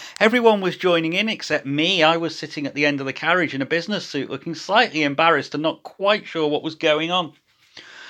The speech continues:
Fortunately, the journey to Guide Bridge wasn't actually that long, and I think all these people were carrying on on the train over to Stalybridge. Uh,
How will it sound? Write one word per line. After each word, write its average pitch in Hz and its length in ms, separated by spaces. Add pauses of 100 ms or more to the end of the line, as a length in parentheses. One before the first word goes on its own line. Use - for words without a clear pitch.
(120)
Fortunately, 220 540
the 160 100
journey 190 280
to 170 80
Guide 170 280
Bridge 156 180
wasn't 160 340
actually 170 580
that 139 220
long, 151 300
and 139 100
I 143 60
think 175 240
all 156 140
these 156 220
people 135 340
were 123 80
carrying 135 360
on 127 140
on 127 80
the 127 80
train 131 320
over 131 200
to - 140
Stalybridge. 120 760
Uh, 117 160